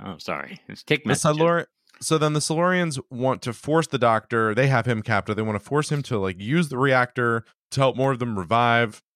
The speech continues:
Speaker 2: but he sabotages things to, I don't know if he blows up the reactor, but he kinda traps them. And then, and he, it, what he says is they're gonna be down there for, like, twenty years now.
Speaker 1: Yeah,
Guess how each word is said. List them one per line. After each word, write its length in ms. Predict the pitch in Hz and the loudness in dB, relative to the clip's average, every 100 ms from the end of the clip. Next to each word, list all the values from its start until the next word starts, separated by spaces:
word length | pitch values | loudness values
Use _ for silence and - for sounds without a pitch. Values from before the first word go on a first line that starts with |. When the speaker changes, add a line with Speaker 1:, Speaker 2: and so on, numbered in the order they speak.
| _ - | _ -8
Speaker 2:
but 180 | 110 131 | -4 -2
he 120 | 143 | 0
sabotages 720 | 139 131 123 127 131 123 120 | 2 2 2 2 2 0 -2
things 500 | - 117 113 110 104 - _ _ _ _ _ | -2 0 0 -4 -8 -14 _ _ _ _ _
to, 580 | - 135 120 117 110 107 - | -4 2 2 2 0 -2 -6
I 40 | 220 | -4
don't 100 | 302 | -2
know 40 | |
if 60 | 262 | 0
he 80 | 143 | -2
blows 460 | 90 90 98 143 | -4 -2 2 2
up 100 | 143 | 0
the 100 | 139 | 0
reactor, 380 | 135 127 127 135 | 2 2 2 0
but 100 | 127 | 0
he 100 | 156 | 0
kinda 180 | 175 147 | 0 -2
traps 480 | - 127 120 - - | -2 2 2 0 -2
them. 500 | 98 92 90 87 87 _ - _ - - | 0 2 0 -4 -8 _ -20 _ -18 -4
And 180 | 117 117 | -2 2
then, 440 | 120 120 117 113 - - | 2 2 0 -4 -6 -4
and 180 | 117 120 | -2 0
he, 140 | 123 131 | -2 -4
it, 220 | 127 127 | -4 -8
what 200 | 117 120 120 | -4 0 0
he 140 | 127 | 0
says 320 | 107 135 120 | 0 0 0
is 80 | 110 | 0
they're 140 | 120 | 0
gonna 120 | 131 139 | 2 2
be 80 | |
down 280 | 113 113 110 | 2 2 2
there 140 | 110 101 | 2 0
for, 120 | 104 | 0
like, 140 | 98 | -4
twenty 280 | - 107 104 | -4 -4 -2
years 520 | 92 98 92 87 80 | -2 0 2 0 -2
now. 340 | 87 80 80 | -4 -2 -2
Speaker 1:
Yeah, 100 | 78 | -2